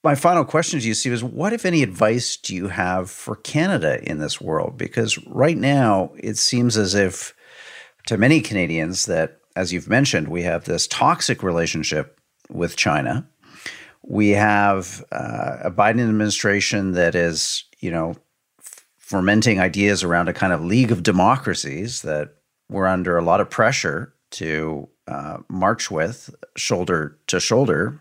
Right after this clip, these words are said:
Maybe Canadians historically wanting a third option, a third way. That seems to be closing for us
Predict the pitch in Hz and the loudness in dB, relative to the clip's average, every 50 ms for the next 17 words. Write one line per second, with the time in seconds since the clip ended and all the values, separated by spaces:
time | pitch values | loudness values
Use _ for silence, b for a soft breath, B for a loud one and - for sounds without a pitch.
0 | - - 78 - - 95 87 - 92 - - - 90 92 95 92 85 82 - 90 | -16 -12 -8 -4 -4 -2 -2 -2 -4 -4 -2 0 2 2 4 2 2 2 0 0
1 | - - - 101 101 104 107 104 - 101 87 85 85 87 92 101 107 107 107 101 | 0 2 2 4 4 4 4 2 0 -2 -2 0 0 2 2 4 4 4 4 2
2 | 92 95 - - - 127 117 113 104 107 107 127 139 - - - 98 87 90 92 | 2 0 0 0 2 2 4 4 6 6 6 4 4 0 -2 -6 -4 -4 -6 -6
3 | - - 113 107 107 95 92 92 95 113 127 120 104 90 87 110 123 B B B | -6 -6 -4 -4 -4 -4 -4 -2 0 2 4 4 4 2 2 -2 -4 B B B
4 | B B B B B B B B B B _ - 107 110 151 160 - - - 165 | B B B B B B B B B B _ 0 2 2 2 0 -2 -4 -2 -2
5 | 165 156 - - 147 127 131 131 - - - 127 135 151 147 117 101 85 73 71 | -2 -2 -2 -2 0 0 -2 -2 -4 -4 0 0 2 2 2 0 -2 -2 -4 -4
6 | - - 73 71 69 65 65 - - - | -4 -2 0 0 0 0 -2 -2 -4 -4